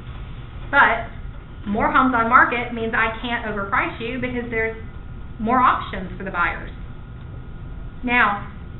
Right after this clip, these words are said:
knowing your area and your market statistics, to me, goes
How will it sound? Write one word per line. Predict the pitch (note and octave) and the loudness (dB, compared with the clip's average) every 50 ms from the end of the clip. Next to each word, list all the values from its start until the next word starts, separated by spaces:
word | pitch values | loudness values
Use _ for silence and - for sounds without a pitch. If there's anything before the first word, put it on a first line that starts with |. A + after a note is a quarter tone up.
| - - - - - | -12 -12 -12 -8 -4
knowing | A3+ A3+ A#3 A#3+ B3+ C4 D4 F4 F#4+ G4 G4 G4 E4 | 0 2 4 6 8 8 6 6 6 2 2 2 4
your | D4 C4+ B3+ - - | 4 4 4 2 2
area | A#3 A3 A#3 B3+ C#4 D4+ D4+ | 0 4 4 4 4 4 4
and | D4+ - C4 B3 | 2 2 2 2
your | A#3+ A#3+ | 2 2
market | A3+ A3 A3+ B3 C4 C#4+ C#4+ - | 2 4 4 4 4 2 -2 -4
statistics, | - A#3+ - - A3+ G#3+ G#3+ G#3+ C#4 C#4+ C#4+ C#4 - - - - | -6 -6 -6 -4 -4 -6 -4 -4 -4 -2 -2 -4 -6 -8 -6 -4
to | B3 | -2
me, | A3 G#3+ A3 A#3+ C4 C4 C4 | -2 0 0 0 -2 -2 -2
goes | B3+ A#3 A3+ A3 | 0 0 0 0